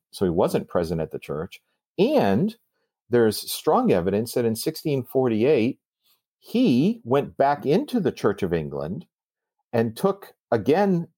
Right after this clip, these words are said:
he became rector of the church that his father and grandfather had served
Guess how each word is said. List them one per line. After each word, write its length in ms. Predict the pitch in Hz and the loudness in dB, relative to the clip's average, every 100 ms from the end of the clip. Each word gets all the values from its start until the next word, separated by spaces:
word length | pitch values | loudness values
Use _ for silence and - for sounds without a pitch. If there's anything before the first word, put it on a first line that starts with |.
| - | -8
he 140 | 120 | -4
became 360 | 131 127 147 110 | -2 0 0 2
rector 480 | 120 196 - 120 110 | 2 2 2 2 2
of 440 | 113 113 113 113 | 2 2 2 0
the 80 | 104 | -4
church 420 | - 135 127 - | 0 0 -2 -2
that 160 | 110 101 | -2 0
his 200 | 113 - | -2 0
father 440 | - 143 151 113 | 2 2 4 2
and 100 | 101 | 0
grandfather 840 | 95 123 233 285 - 82 76 76 76 | 0 0 0 -2 0 0 0 -4 -6
had 180 | 82 - | -8 -6
served 500 | 87 78 80 95 | -4 -2 -4 -6